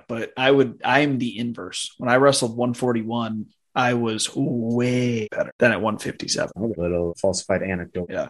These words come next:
Speaker 1: Well, also, I just didn't care at one fifty-seven, but still, like, there, there's a lot of people
Speaker 2: Yeah.
Speaker 1: that cut weight and s-, are still able to be successful.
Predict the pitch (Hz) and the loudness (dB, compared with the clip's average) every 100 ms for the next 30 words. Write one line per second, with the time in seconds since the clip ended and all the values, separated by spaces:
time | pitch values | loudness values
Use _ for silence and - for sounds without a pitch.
0 | - 165 135 - 113 - 113 107 - - | 6 8 8 6 0 0 0 0 -2 -4
1 | 90 73 - 95 78 64 - 247 101 - | -6 -8 -4 -4 -4 -10 -8 -6 -4 -4
2 | 110 107 104 - 123 113 113 127 117 - | -4 -4 -8 -4 -2 -2 -4 -4 -2 4
3 | 139 110 104 107 101 _ - 127 117 110 | 6 6 2 -4 -6 _ -2 0 -2 -6
4 | - 131 131 120 135 131 127 127 120 92 | -2 0 2 2 4 2 0 -2 0 0
5 | 80 78 - 165 - 127 127 143 120 120 | -2 -6 0 4 4 2 0 -2 -2 -4
6 | - 120 - - 170 135 139 123 107 123 | -4 -2 -2 2 4 6 4 0 -2 -2
7 | - 113 - - - - | -2 -4 -6 -4 -4 -6